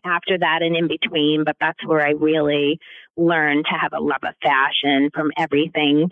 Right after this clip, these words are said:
from just merchandising, you know, in stores to corporate buying, assortment allocation, all of that. It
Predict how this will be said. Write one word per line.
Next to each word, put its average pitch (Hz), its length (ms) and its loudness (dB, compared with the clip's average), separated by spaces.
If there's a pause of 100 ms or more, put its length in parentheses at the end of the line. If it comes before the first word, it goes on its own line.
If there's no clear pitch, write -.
(120)
from 139 400 0 (300)
just - 180 -8
merchandising, 185 1400 0
you 175 120 0
know, 123 200 -2
in 180 320 0
stores 156 500 2 (240)
to 135 280 2 (120)
corporate 156 400 -2
buying, 143 500 2
assortment 147 680 0
allocation, 127 920 0
all 131 220 0
of 131 140 -2
that. 117 340 0
It 151 140 -4